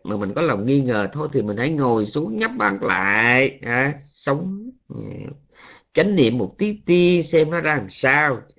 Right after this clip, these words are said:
Chứ còn mình bỏ ra một, một, một, một tháng, một năm, mười năm, hai chục năm để mình, mình nghi ngờ, mình hoang mang, mình dùng cái lý luận ba xu bốn đắt năm hào để mình đánh giá, để mình nhận xét Phật Pháp đó, thì nó tào lao lắm. Rồi cái đầu của mình nó là đầu bư,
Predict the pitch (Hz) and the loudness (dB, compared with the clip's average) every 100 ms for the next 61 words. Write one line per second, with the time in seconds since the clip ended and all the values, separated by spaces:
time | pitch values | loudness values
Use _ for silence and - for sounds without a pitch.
0 | - - - 190 139 127 120 107 95 151 | -20 -20 -4 -4 -2 -2 0 0 2 4
1 | 180 165 139 110 - 123 120 120 110 - | 4 0 0 -4 -6 -6 -4 -4 -8 -8
2 | 101 98 - 156 202 175 107 135 160 165 | -10 -8 0 2 2 0 -4 0 0 0
3 | 156 135 131 135 113 120 151 147 151 143 | -4 -6 0 2 2 2 -2 -2 -4 -2
4 | 107 139 147 156 139 117 107 127 160 156 | -2 -2 -2 -2 -2 -2 -2 2 2 4
5 | 131 117 107 101 127 151 151 147 151 147 | 2 0 0 -2 0 0 0 -2 -2 -2
6 | 110 107 98 147 190 202 123 113 143 139 | -2 -2 -2 -2 0 2 0 0 2 2
7 | 143 156 147 165 208 220 165 143 143 123 | 2 -2 0 0 0 -4 -2 0 2 2
8 | 107 - 160 151 139 - 151 104 131 202 | 2 -4 -12 -10 -6 -2 -2 0 0 2
9 | 202 202 220 220 139 110 127 170 226 196 | 4 4 4 2 0 0 -2 -2 -2 -6
10 | - 180 233 220 147 127 165 104 127 151 | -4 -2 0 -2 -2 -2 -2 -2 0 2
11 | 165 156 175 240 117 170 123 123 160 143 | 2 2 -2 -4 -4 -2 0 0 0 0
12 | 120 156 139 120 120 165 175 143 | -2 -2 0 0 2 4 4 4